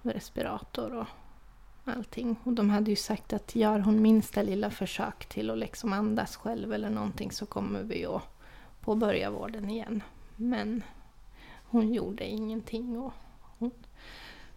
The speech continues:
somnade ju in liksom på en gång. Eh, men jag kommer ihåg att vi sjöng för henne och, ja, men bara höll henne liksom. Och det var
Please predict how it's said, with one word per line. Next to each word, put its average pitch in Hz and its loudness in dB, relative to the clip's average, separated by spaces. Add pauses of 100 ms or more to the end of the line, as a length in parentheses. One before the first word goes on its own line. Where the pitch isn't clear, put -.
(120)
somnade 208 -2
ju 190 -4
in 190 -6
liksom 220 -10
på 220 -8
en 226 2
gång. 240 0 (560)
Eh, 208 -8 (440)
men 220 -4
jag 202 -6
kommer 226 2
ihåg 220 0
att 190 -6
vi 208 -2
sjöng 220 -4
för 240 -4
henne 226 2 (100)
och, 233 0 (240)
ja, 262 4
men 233 6
bara - 2
höll 214 -2
henne 269 -4
liksom. 277 -2 (1120)
Och 240 2
det 214 6
var 214 4